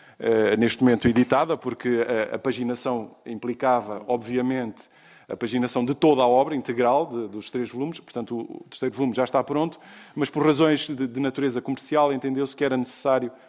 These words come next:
eh, dar algum tempo de, de, digamos, eh, entre, entre a, a publicação dos dois primeiros volumes e, e o terceiro volume, que sairá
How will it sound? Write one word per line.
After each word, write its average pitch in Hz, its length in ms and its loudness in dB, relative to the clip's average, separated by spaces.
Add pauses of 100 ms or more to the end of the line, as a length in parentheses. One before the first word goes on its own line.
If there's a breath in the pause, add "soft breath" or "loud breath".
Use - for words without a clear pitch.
(120)
eh, 117 300 -6
dar 120 220 2
algum 120 320 -2
tempo 123 360 -2
de, 107 240 -8 (540 loud breath)
de, 113 640 2
digamos, 110 480 -2 (400 loud breath)
eh, 113 600 4
entre, 123 360 -2
entre 123 280 0
a, 113 960 -2
a - 20 -14
publicação 120 580 -2
dos 113 240 -6
dois 131 220 0
primeiros 123 260 -2
volumes 135 340 -2
e, 127 220 -2
e 131 140 0
o 123 40 0
terceiro 127 300 -2
volume, 147 240 -2
que 147 80 -16
sairá 139 500 2